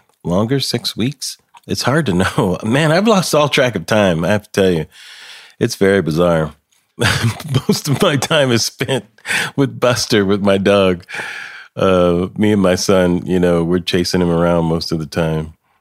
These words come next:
My son is staying with me, and he's doing well. He's, he's able to take classes online and everything. My daughter is staying with her, with her mom, and she's about to graduate from college right now, and,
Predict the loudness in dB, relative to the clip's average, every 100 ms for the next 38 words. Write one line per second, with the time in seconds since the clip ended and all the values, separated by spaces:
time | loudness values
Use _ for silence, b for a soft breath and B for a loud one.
0 | _ -6 -2 0 0 0 0 0 0 0
1 | -2 -2 -4 -2 -4 -4 -2 -2 -2 -4
2 | -4 -4 -6 -8 _ _ _ -2 2 2
3 | 0 -2 -6 -6 -2 -4 -4 -6 -4 -4
4 | -4 -4 -4 -6 -8 -8 -6 -8 -10 _
5 | -4 -2 2 2 2 0 -2 -2 0 0
6 | -2 -2 -2 -6 b b b b -8 -4
7 | -2 0 2 0 -2 -2 -4 -4 -6 -10
8 | b b b b b b -8 -4 -2 0
9 | 0 0 -2 -2 -2 -6 -12 -4 0 2
10 | 0 -2 -4 -4 0 0 0 -2 -4 -4
11 | -4 -4 -6 -8